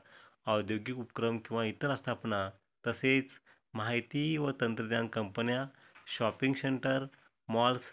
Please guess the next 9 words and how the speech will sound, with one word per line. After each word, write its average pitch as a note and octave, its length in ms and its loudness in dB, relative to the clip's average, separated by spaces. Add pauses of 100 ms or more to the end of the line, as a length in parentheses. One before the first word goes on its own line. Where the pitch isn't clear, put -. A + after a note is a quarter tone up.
(120)
रिटेलर्स A#2+ 480 -2
इतर. G#2+ 280 -4 (640)
तीन, G2 220 2 (380)
अपवादात्मक C#3+ 680 4 (380)
परिस्थितीत B2+ 420 0 (300)
कामगार, A#2+ 500 4 (160)
अधिकारी, B2+ 560 -2
कर्मचारी B2 560 -2
इत्यादींना A#2 460 -2